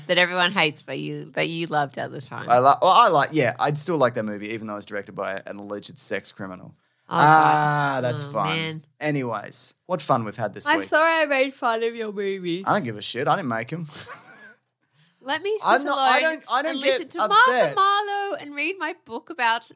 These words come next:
Speaker 1: depressing women. <laughs>
Speaker 2: Yeah, absolutely.
Speaker 1: <laughs>
Speaker 2: I honestly, I'm like, I'm not, I didn't make these movies. They're not for everybody.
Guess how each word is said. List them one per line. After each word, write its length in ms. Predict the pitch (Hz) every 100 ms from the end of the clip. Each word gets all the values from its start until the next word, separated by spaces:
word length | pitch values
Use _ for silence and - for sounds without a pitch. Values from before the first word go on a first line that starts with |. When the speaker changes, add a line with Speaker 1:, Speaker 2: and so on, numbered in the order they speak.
| 214
Speaker 1:
depressing 680 | 202 202 - 190 - 220 202
women. 280 | 190 185 -
<laughs> 60 | 185 - - - 214
Speaker 2:
Yeah, 200 | 294 180
absolutely. 600 | - 240 247 269 196 151 269
Speaker 1:
<laughs> 160 | 277
Speaker 2:
I 160 | 208 - 226
honestly, 420 | 285 269 214 165
I'm 200 | 175 196
like, 160 | 190 165
I'm 220 | 196 269
not, 280 | 208 147 -
I 80 | 139
didn't 180 | 226 151
make 220 | 120 117
these 180 | 117 107
movies. 440 | 113 117 139 156
They're 100 | 156
not 240 | 156 156 -
for 240 | 131 117
everybody. 600 | 110 117 110 110 117 165